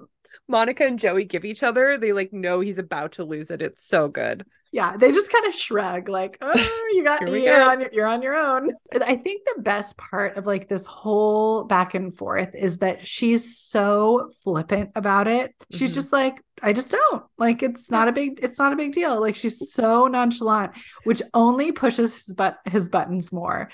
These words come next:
Speaker 2: And when,
Speaker 1: <laughs>
Speaker 2: when she says, like, "Gravity," like, "I just don't believe in it, you know? It's, like, too easy, like, gravity."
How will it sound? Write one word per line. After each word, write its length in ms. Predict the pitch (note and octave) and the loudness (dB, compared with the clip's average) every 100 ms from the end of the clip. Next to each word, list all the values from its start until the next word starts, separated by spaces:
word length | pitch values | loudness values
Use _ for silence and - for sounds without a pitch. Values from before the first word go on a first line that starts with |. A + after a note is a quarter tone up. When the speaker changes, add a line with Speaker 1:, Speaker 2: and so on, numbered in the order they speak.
| - - - - | -18 -20 -12 0
Speaker 2:
And 160 | A#3+ G#3+ | 2 4
when, 180 | A#3 | 2
Speaker 1:
<laughs> 100 | G#3+ | 0
Speaker 2:
when 240 | A3+ A#3+ A#3+ | 0 0 0
she 240 | - D4+ | -2 -4
says, 420 | D4+ C4+ B3+ B3+ | -2 -4 -4 -4
like, 320 | A3 F#3+ F3+ - | -2 -2 -2 -6
"Gravity," 760 | F3+ F3 E3+ F3+ G3+ A3 B3 C4+ | -2 2 2 0 -2 -2 -4 -4
like, 320 | - F#3+ - | -2 -2 -2
"I 60 | |
just 180 | A#3+ C#4+ | -2 -2
don't 160 | F4+ F4+ | -4 -2
believe 240 | F4+ C#5+ | 0 0
in 80 | A#3 | -2
it, 160 | E3 F3+ | -8 -6
you 100 | G3+ | -6
know? 200 | G#3+ C4 | -4 -4
It's, 120 | A#3+ | -2
like, 240 | A#3 A#3 - | -4 -4 -10
too 160 | C4+ | -4
easy, 300 | D4+ C#4+ F3 | -2 -2 -2
like, 180 | D#3 D3 | -2 -4
gravity." 640 | F#3+ A3 G3+ D3 E3 G3+ | -4 -4 -4 -8 -6 -8